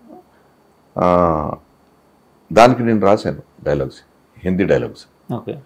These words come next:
Speaker 1: ఆ సినిమా Eighteen versions రాశాను, పద్దెనిమిది.
Speaker 2: అంటే satisfy అవ్వలేదు ఆయన, లేకపోతే ఇది
Speaker 1: కారణం ఏమైనా కావచ్చు.
Speaker 2: So, ఎయిటీన్ వెర్షన్స్ రాశారు.
Speaker 1: రాశాం. So, అలాంటి మనం లేదండి రాసేసాం కదా మళ్ళీ ఎందుకు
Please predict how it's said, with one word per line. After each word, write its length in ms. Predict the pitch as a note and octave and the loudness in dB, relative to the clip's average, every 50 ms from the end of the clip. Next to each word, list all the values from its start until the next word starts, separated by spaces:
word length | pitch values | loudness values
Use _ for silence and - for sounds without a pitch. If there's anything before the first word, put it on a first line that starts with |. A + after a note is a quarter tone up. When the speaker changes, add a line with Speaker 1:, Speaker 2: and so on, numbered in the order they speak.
| _ _ _ _ - | _ _ _ _ -4
Speaker 1:
ఆ 100 | D2+ D2 | -4 -4
సినిమా 300 | - E2+ D2 C2+ C2 - - _ _ G#2+ | -4 -6 -10 -10 -12 -14 -18 _ _ 4
Eighteen 320 | A#2+ C3 B2+ D#3 C#3+ C#3+ | 4 4 4 2 2 2
versions 360 | B2 A2+ - - B2 A2+ A2 | 2 0 0 0 -4 -4 0
రాశాను, 300 | - - - - - - - _ _ _ _ _ _ _ _ _ - | 0 -2 0 -2 -6 -10 -10 _ _ _ _ _ _ _ _ _ -8
పద్దెనిమిది. 540 | D#2+ D2+ C#2+ D#2+ D2+ D2 C2+ C2 C2 C2 - _ _ _ _ _ _ _ _ _ | -6 -4 -4 -4 -4 -4 -6 -6 -8 -10 -16 _ _ _ _ _ _ _ _ _
Speaker 2:
అంటే 140 | C#3+ B2+ C#3+ | -4 -4 -4
satisfy 380 | C3 - B2+ A#2+ - - F#3 E3+ | -2 0 -2 -2 0 2 4 4
అవ్వలేదు 340 | C3+ B2 C3 D3+ D#3+ C3+ B2 | 6 6 8 6 8 8 6
ఆయన, 240 | A#2+ A#2+ B2+ D#3+ | 4 4 2 0
లేకపోతే 460 | - - F3+ - - - F3+ E3+ - E3+ | 0 0 -2 -4 -2 -4 -4 0 2 2
ఇది 480 | D#3 D3+ D#3 D3+ C#3+ C#3 C3 C#3 D3 - _ _ _ _ _ _ _ _ _ _ | 2 2 0 0 0 -2 -4 -6 -10 -16 _ _ _ _ _ _ _ _ _ _
Speaker 1:
కారణం 320 | - E2+ F2 F#2+ G#2+ D3+ E3 | 4 6 8 8 8 8 8
ఏమైనా 380 | C#3+ B2 B2 D#3 F3+ F3+ F#3+ | 8 10 10 10 10 10 10
కావచ్చు. 720 | G#3 F#3+ F3 D#3+ D3 C3+ - - C3+ B2 B2 B2 A#2 - - - - _ _ _ _ - | 10 10 12 12 12 10 8 6 6 8 8 8 6 4 0 -12 -18 _ _ _ _ 6
Speaker 2:
So, 60 | E3 | 8
ఎయిటీన్ 280 | D#3 D3 C#3 - D3 - | 8 8 8 8 8 8
వెర్షన్స్ 340 | C#3 C#3 C3+ F#3 F3+ D#3 C#3 | 6 6 6 4 4 6 6
రాశారు. 280 | B2+ A#2+ - C3 - | 6 6 6 6 8
Speaker 1:
రాశాం. 300 | G2+ G2+ E2+ - D#2+ C2 - - _ _ _ - - _ _ - E3 | 8 8 8 4 -2 -4 -6 -12 _ _ _ -20 -20 _ _ 6 6
So, 240 | D#3+ D3+ F#3 - - - | 6 8 6 4 2 2
అలాంటి 300 | G2 A2 C#3 D#3+ E3+ E3 | 4 6 6 6 6 6
మనం 500 | E3 E3 D#3 D3+ D3 D3 B2 A2 A2+ A2 | 4 4 4 4 4 4 6 6 6 8
లేదండి 340 | A2 A2 A#2+ C3 C#3 C#3+ C3+ | 8 6 6 6 6 4 2
రాసేసాం 500 | A2 G2 F#2+ G#2 - C#3 B2 B2+ C3 B2+ | 2 2 2 2 0 -2 -2 -2 -2 2
కదా 160 | B2+ A#2+ A#2 | 4 4 4
మళ్ళీ 260 | A2+ A2 F#2 G2 A2 A2+ | 4 2 2 2 4 4
ఎందుకు 480 | A2+ A2 A2 A2 A2+ A2 A2 A2 G#2+ | 4 2 2 2 2 2 2 0 -2